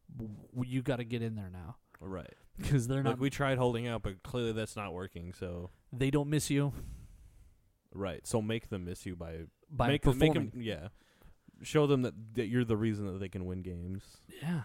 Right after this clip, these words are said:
Speaker 1: and that might be what it takes. I mean, one and two is, you know, it's not great. Listen, it's only week three.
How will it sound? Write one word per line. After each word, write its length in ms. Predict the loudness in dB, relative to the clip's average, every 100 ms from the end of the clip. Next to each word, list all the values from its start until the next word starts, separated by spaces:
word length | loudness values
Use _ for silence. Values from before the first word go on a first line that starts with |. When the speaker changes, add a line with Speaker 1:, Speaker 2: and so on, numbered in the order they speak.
| -6
Speaker 1:
and 120 | -4
that 100 | 0
might 180 | 0 2
be 100 | 2
what 140 | 2
it 80 | 2
takes. 300 | 0 -2 -4
I 40 |
mean, 180 | -4 -2
one 140 | 0 0
and 100 | 0
two 420 | 2 4 4 2
is, 180 | -2 -4
you 140 | -4
know, 260 | -2 -2 -2
it's 80 | -2
not 160 | -2 2
great. 260 | 4 4
Listen, 240 | 4 2 0
it's 100 | 0
only 140 | 0
week 140 | -2
three. 240 | -6 -14